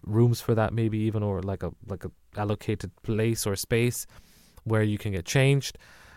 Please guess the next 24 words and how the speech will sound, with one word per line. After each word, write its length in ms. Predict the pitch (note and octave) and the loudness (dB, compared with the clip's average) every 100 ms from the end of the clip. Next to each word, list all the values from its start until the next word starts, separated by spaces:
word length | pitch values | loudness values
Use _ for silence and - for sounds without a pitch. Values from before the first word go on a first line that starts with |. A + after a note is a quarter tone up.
| - - | -20 -6
and 400 | A2 G#2 G2+ G2+ G#2 | -2 0 -2 -6 0
they 160 | G#2+ | 0
will 220 | G#2 A2+ A2 | 4 2 2
announce 520 | G#2+ G2+ G#2 G2 G#2+ | 0 2 0 0 -2
it 120 | G2 | -2
over 200 | - G2 | -4 -4
the 80 | F#2+ | -6
P 180 | G2+ G2+ | -4 -4
A 60 | F2+ | -4
system 380 | G2+ - G2 | -6 -6 -6
that 220 | F#2+ F#2 F#2+ | -4 -4 -4
now 300 | G2 F#2 F2+ | -4 -2 -4
we 200 | G2 F#2+ | -4 -4
are 220 | F2+ - | -4 -6
entering 560 | G2 F#2+ - F#2+ F2 F2 | -8 -8 -8 -8 -6 -8
into 540 | G2 F2+ - F2+ E2+ - - | -8 -10 -8 -8 -8 -10 -14
that 300 | - F#2 - | -8 -8 -8
zone. 340 | G2 F#2 D#2+ E2+ - - - - - - - - - - - _ A#2 | -8 -8 -8 -14 -20 -20 -20 -20 -20 -20 -20 -20 -20 -20 -20 _ -2
And 120 | G2+ | 0
then 100 | G2 | 0
you 80 | F#2+ | 0
put 180 | - A#2 | 0 2
it 80 | |
on. 220 | D3 G2+ | 2 2